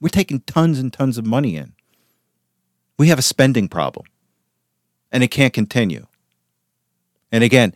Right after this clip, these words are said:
this debt cap negotiation that's coming up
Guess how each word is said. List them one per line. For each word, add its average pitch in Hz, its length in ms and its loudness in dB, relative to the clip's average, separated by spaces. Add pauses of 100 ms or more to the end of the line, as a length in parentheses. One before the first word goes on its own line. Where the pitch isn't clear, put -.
(520)
this 135 260 2
debt 156 320 4
cap 120 280 2
negotiation 104 800 -2
that's 87 220 -8
coming 131 400 0
up 170 240 0